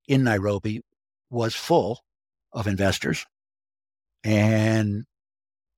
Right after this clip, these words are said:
couldn't expand because of limited land. And it took years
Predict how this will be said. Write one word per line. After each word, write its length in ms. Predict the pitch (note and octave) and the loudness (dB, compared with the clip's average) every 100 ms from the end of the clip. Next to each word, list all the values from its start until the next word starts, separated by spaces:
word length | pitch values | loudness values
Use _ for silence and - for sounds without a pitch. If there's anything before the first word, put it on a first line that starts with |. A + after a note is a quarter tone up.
| - | -2
couldn't 240 | A#2+ A2 | -2 -2
expand 480 | G2+ - A#2+ A#2 A2 | -6 -4 -2 0 -2
because 560 | A2 A2 A2 G2+ - - _ _ _ _ _ _ _ _ | -4 0 0 0 -8 -12 _ _ _ _ _ _ _ _
of 80 | C3 | -4
limited 320 | A2 A2+ A#2 | 0 2 2
land. 380 | B2+ D3 A#2 F#2 _ _ _ _ _ _ _ _ _ _ _ _ _ - | 2 2 0 -6 _ _ _ _ _ _ _ _ _ _ _ _ _ -4
And 160 | A#2 | 0
it 140 | B2 - | 0 0
took 220 | A#2 G#2+ _ _ _ _ _ | 0 0 _ _ _ _ _
years 680 | C3 C3+ D#3+ D3 G#2+ C#2 - | -2 2 4 4 2 -4 -12